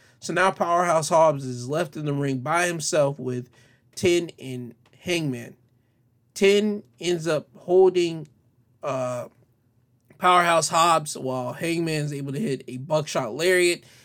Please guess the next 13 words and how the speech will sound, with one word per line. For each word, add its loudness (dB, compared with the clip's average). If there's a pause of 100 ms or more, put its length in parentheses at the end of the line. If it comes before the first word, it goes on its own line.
(120)
and -6 (800)
allows 2
Tin 0
to -20 (100)
pin -2
Hangman. -8 (800)
And -10 (120)
you -6
now 2 (120)
have -2
gotten -4 (920)
Cage 0 (300)
leaving 0